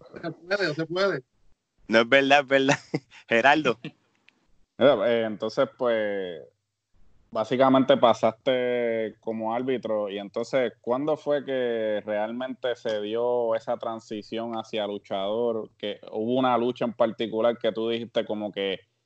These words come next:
Speaker 3: ya esto de árbitro se acabó, voy a comenzar de lleno como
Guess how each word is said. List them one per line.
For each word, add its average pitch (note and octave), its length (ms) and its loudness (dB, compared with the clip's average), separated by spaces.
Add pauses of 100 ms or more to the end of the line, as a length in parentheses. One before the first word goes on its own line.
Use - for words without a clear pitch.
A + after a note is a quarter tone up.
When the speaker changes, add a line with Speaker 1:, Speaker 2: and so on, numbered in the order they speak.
(120)
Speaker 3:
ya A#2 460 6
esto B2 280 -2
de A#2+ 80 2
árbitro A#2 420 -4
se A#2+ 100 -8
acabó, A2+ 560 -6
voy G#2+ 160 -4
a A2+ 120 -6
comenzar A2+ 480 -8
de A2 180 -6
lleno A2 320 -8
como G2+ 680 -10